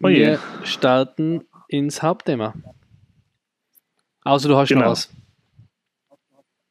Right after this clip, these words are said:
Speaker 1: Na, das war's eigentlich. Ich bin jetzt schon, äh, was das Vorgeplänkel angeht, ausgeplaudert und freue mich schon aufs Hauptthema.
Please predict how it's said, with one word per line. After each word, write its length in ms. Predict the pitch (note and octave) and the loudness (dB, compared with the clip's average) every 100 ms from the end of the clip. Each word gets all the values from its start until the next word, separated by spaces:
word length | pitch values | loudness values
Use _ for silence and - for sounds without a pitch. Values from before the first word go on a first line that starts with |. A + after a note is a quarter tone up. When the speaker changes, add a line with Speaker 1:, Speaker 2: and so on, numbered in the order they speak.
| _ _ _ _ _ G#3 | _ _ _ _ _ 0
Speaker 1:
Na, 160 | G3 | 0
das 280 | F#3+ D#3 - | 0 -4 -4
war's 220 | G#2+ G#2 | -4 -2
eigentlich. 260 | G#2 G2 - | -2 -4 -4
Ich 60 | - | -4
bin 100 | B2+ | -2
jetzt 300 | C3 - - | -2 -6 -6
schon, 280 | B2+ B2 - _ - - - _ _ - | -4 -4 -8 _ -20 -20 -20 _ _ -6
äh, 240 | A#2 A2+ | -4 -2
was 180 | A#2 - | -4 -4
das 120 | A#2+ | -6
Vorgeplänkel 840 | - C3+ C3+ B2+ B2+ - B2+ A2+ - | -2 -4 0 -2 -2 -2 -2 -4 -4
angeht, 440 | A#2 A#2 A2+ - - _ - - - - | -4 -2 -4 -6 -20 _ -20 -18 -20 -8
ausgeplaudert 720 | A#2 A#2 - - A2+ A2 A2 | -6 -4 -4 -2 0 0 -2
und 100 | G#2+ | -4
freue 220 | - A2 | -4 -2
mich 120 | G#2 F#2+ | -2 -4
schon 120 | A2 | -6
aufs 140 | - | -6
Hauptthema. 500 | A2 - G#2+ G#2+ - | -8 -6 -6 -6 -10